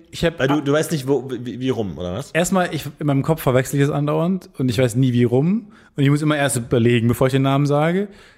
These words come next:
Speaker 1: Ist es eigene Dummheit und so. Aber ich, es ist immer so, weiß nicht, ich, mir ist noch keiner begegnet, mit dem ich sofort connecte, der, dessen Nachname und Vorname ist.
Speaker 2: Glaubst du, das ist automatisch eine Identitätskrise, wenn du so heißt?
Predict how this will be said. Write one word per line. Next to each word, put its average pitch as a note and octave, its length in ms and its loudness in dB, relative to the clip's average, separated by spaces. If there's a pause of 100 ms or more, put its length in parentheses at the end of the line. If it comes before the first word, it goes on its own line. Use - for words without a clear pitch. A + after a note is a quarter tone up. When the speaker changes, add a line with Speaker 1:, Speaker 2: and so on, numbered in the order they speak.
Speaker 1:
Ist A#2+ 120 -8
es A2+ 80 -10
eigene A#2 240 -2
Dummheit D3 480 0
und E3+ 80 -4
so. F#3+ 240 -4 (400)
Aber D3 80 -2
ich, D3+ 80 -2
es E3+ 220 -6
ist F#3+ 40 -6
immer G3 160 0
so, F#3+ 400 2
weiß F#3 160 0
nicht, A2 320 -2
ich, B2+ 140 -12 (680)
mir E3+ 80 -6
ist D3+ 120 -4
noch E3 80 -2
keiner F#3 260 -2
begegnet, E3 440 -2
mit C#3+ 100 -4
dem D3+ 80 0
ich C#3+ 80 -6
sofort E3 500 -4
connecte, C3+ 600 -2 (580)
der, B2+ 240 2
dessen C#3 540 -2
Nachname C3 420 -2
und D3+ 100 0
Vorname A#2 480 -4
ist. - 140 -18
Speaker 2:
Glaubst G#2+ 180 -8
du, F#3+ 60 -2
das F#3 100 -2
ist F3 160 -8
automatisch E3+ 560 -6
eine D#3 80 -8
Identitätskrise, C#3+ 840 -8
wenn D3+ 140 -8
du D3 80 -10
so C3+ 180 -8
heißt? - 460 -14